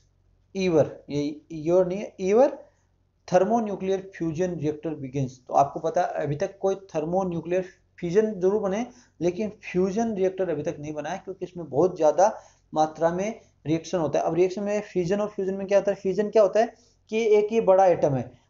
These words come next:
अब इस पे क्या न्यूट्रॉन का अटैक किया जाए तो ये आगे क्या छोटे एटम में बन जाएगा इसे, ठीक है, और फिर न्यूट्रॉन निकल जाएगा साइड में,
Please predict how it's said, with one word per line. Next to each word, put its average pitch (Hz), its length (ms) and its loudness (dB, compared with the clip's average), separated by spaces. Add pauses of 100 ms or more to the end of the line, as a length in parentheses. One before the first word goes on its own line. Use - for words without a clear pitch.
अब - 80 -6
इस 202 160 -8
पे 220 140 -2
क्या 220 160 4
न्यूट्रॉन 180 520 0
का 202 100 2
अटैक 190 200 2
किया 185 140 2
जाए 185 100 6
तो 185 120 -2
ये 220 100 2
आगे 175 240 2
क्या 226 140 0
छोटे 185 320 0
एटम 185 180 2
में 180 140 -2
बन 165 140 -6
जाएगा 139 240 2
इसे, 123 200 -4
ठीक - 360 -8
है, 190 100 4
और 175 160 0
फिर 180 140 -6
न्यूट्रॉन 151 300 -2
निकल 131 200 -2
जाएगा 123 200 0
साइड 120 180 -2
में, 120 80 -8